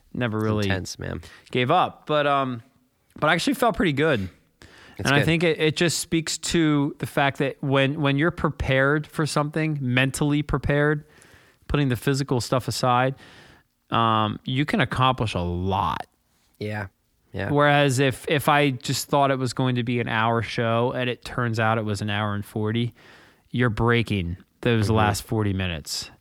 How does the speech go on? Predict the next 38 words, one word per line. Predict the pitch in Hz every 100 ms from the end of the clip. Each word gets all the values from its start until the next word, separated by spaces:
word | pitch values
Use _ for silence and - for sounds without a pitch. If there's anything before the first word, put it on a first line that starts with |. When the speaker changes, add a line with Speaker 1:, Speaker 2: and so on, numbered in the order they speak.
| -
Speaker 2:
Right. | 92 92 107 -
Speaker 1:
But | 139
I, | 143 151 156 156
I | 156
knew | 160 175
it | 202
was | 156
gonna | 120 123
be | 110 113
long, | 113 107 104
and | 107
I | 110
was, | 113 - -
I | 127
was | 107
bracing | - 107 - 117
myself | 104 - 107
for | - 113 104
it. | 104 - _ _ _ -
It | 170
was | 165
so | - - - 127 131 135 131 127 _ _ _
fun. | _ - 127 117 101 90 - _ _ _ _ -
Speaker 2:
Yeah. | 98 104
Speaker 1:
It |
was | 151 143
so | - 156 151
cool | - 165 156
to | 143
be | 135 127
up | 127
on | 135 123
stage | - 131 127 120
and | 117
see | - 131
a | 117
room | 110 123 120 117
that | 113 98 -